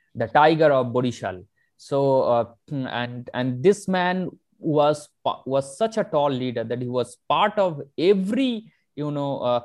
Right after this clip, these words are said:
cabinet, uh, in, in the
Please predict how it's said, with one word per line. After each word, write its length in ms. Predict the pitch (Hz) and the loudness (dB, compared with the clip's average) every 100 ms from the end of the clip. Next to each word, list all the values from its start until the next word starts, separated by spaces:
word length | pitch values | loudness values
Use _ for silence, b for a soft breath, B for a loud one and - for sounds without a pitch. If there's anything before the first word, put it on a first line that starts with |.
| - | 2
cabinet, 540 | 165 175 214 139 98 - _ _ | 2 2 0 -2 -6 -12 _ _
uh, 500 | - 113 107 76 71 85 _ - - | -8 -8 -8 -12 -14 -16 _ -18 -8
in, 240 | 131 127 | -4 -4
in 320 | - 120 117 117 | -2 -2 -2 2
the 340 | 117 113 | 2 2